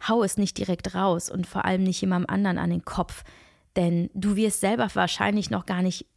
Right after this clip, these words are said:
wissen, was da los ist und es nicht einordnen können.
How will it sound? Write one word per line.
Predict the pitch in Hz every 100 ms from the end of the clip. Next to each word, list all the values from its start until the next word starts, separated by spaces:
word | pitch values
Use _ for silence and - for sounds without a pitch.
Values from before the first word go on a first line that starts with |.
| _
wissen, | 190 170 208 - 180 170
was | 180 -
da | 170
los | 170 196 190
ist | - 180 -
und | 190
es | 185
nicht | 202 - 208
einordnen | 208 - 156 - 185
können. | - -